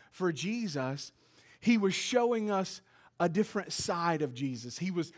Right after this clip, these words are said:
revealing Jesus to us from a different angle. It was a different reality of truth, things that were to be true of Jesus' life. Just like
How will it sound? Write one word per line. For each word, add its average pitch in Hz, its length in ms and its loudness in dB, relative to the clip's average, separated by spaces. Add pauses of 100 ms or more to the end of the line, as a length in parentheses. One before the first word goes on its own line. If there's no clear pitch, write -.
(140)
revealing 220 580 2
Jesus 208 520 -2
to 214 200 -2
us 190 240 0 (180)
from 214 240 0
a 175 80 2
different 185 440 0
angle. 156 400 -2 (200)
It 214 80 0
was 190 200 2
a 185 40 2
different 214 440 -2
reality 185 880 0 (380)
of 160 200 2
truth, 185 460 -2
things 208 520 0
that 196 120 0
were 185 140 0
to 180 120 -4
be 160 160 -6
true 165 600 -4 (580)
of 175 140 2
Jesus' 165 640 -2
life. 147 640 -6 (840)
Just 214 320 2
like 170 340 2